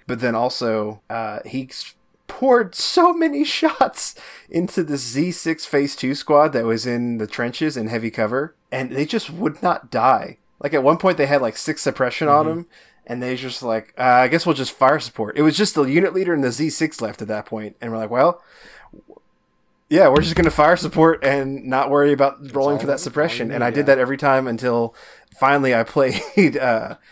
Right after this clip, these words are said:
Speaker 1: the We're Not Program turn. It's fire two off, and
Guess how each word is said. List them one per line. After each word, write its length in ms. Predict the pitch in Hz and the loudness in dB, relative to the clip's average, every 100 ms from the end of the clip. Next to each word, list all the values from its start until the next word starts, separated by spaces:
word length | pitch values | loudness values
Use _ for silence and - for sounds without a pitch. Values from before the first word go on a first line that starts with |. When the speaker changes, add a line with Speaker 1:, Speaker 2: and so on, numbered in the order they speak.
| _ _ _ | _ _ _
Speaker 1:
the 460 | - 117 107 104 104 | -10 -6 -4 -4 -8
We're 180 | 120 127 | -6 -2
Not 180 | 127 117 | -2 -2
Program 440 | 143 131 120 110 | 0 0 0 -4
turn. 340 | 110 120 107 107 | -2 -2 -2 -4
It's 120 | 120 | -2
fire 260 | 151 147 135 | 4 4 4
two 280 | - 165 131 | 2 2 6
off, 380 | 120 120 - _ | 4 2 -6 _
and 420 | 117 110 110 107 | -8 -6 -6 -10